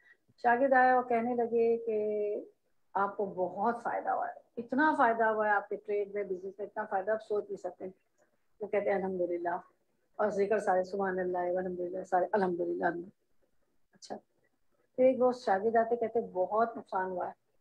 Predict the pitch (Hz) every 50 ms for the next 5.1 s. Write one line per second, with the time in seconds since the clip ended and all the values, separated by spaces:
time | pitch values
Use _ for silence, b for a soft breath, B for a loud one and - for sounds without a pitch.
0 | _ _ 185 - - 240 269 294 330 311 294 262 - - 220 196 196 185 185 -
1 | _ _ _ _ _ _ _ 220 220 220 226 226 196 185 196 202 185 180 175 170
2 | 170 185 180 - _ _ _ _ _ _ _ _ _ _ - 208 220 214 202 208
3 | 208 - - 254 240 233 - - - - - - - 214 - - - 202 208 226
4 | 226 226 - 226 202 233 285 302 302 233 226 254 302 302 320 349 233 202 196 214
5 | 214